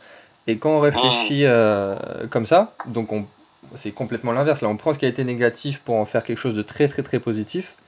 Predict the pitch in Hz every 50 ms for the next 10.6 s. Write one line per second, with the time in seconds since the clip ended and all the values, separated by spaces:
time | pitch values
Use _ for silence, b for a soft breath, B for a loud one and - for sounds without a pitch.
0 | _ B B B B B B B - - 113 107 - 147 147 147 135 123 117 110
1 | 104 101 - - - 143 131 - - - 127 127 123 - - 147 160 165 147 139
2 | 139 127 127 120 - - 95 92 - _ _ _ - _ _ _ _ _ _ _
3 | _ _ _ _ _ - - - 123 123 120 120 117 - 143 123 117 - 131 117
4 | 120 117 - 151 143 143 - 143 - 135 127 131 147 151 143 143 135 127 113 -
5 | - 117 - 113 110 110 110 110 113 107 - - _ - - 117 113 110 110 110
6 | 107 - - 135 131 127 127 131 123 113 104 101 107 - _ _ 113 110 110 -
7 | - 139 135 131 131 127 123 - B B B B B B - - - - 139 123
8 | 123 - 156 160 170 180 180 165 151 - - 151 135 - 131 131 139 139 139 135
9 | - - 135 131 127 127 131 131 127 - - - - - _ _ _ - - -
10 | 147 139 131 143 147 151 147 151 147 143 143 143